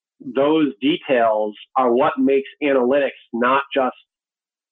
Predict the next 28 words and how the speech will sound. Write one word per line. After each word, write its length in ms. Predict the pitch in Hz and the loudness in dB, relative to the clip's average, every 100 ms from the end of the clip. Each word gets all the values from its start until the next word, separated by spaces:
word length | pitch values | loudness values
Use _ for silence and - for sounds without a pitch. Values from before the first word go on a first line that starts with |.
| _ | _
well, 140 | 127 127 | -4 -2
A, 440 | 156 185 180 151 113 | 0 2 2 0 0
not 200 | 139 139 - | 0 0 0
just 180 | 131 - | -2 0
alarms, 640 | 110 107 139 113 98 113 - - _ _ _ _ _ | -2 0 2 0 -2 -6 -10 -20 _ _ _ _ _
and 180 | 120 117 | -4 0
then 220 | 123 117 113 - | 0 0 -4 -2
B, 440 | 160 196 165 135 120 | 0 2 2 2 2
be 140 | 131 | 0
able 200 | 123 117 | 2 -2
to 80 | 110 | -2
do 240 | 131 131 | 0 2
real 280 | 117 135 139 | 2 2 2
engineering 500 | 131 123 123 156 151 - | 0 0 0 2 0 0
calculations 840 | 131 120 127 120 117 123 117 117 - _ | -2 0 0 0 -2 -2 -2 -4 -10 _
to 60 | 117 | -2
help 200 | 131 135 | 0 0
with 100 | - - | -4 0
prioritization. 920 | 123 117 110 110 143 151 117 107 113 - _ _ _ _ _ _ | 2 2 0 0 0 0 -2 -2 -4 -8 _ _ _ _ _ _
And 140 | 127 127 | -2 2
then 100 | 127 | 2
I'd 160 | 120 117 | 0 0
say 160 | 143 123 - - | 0 -2 -4 -2
C, 440 | 208 226 147 127 | 0 2 2 0
get 140 | 123 123 - | -2 -4 -2
further 340 | 151 202 170 123 | 0 2 2 2
into, 320 | 123 - 120 | 0 0 0
like, 140 | 113 | 0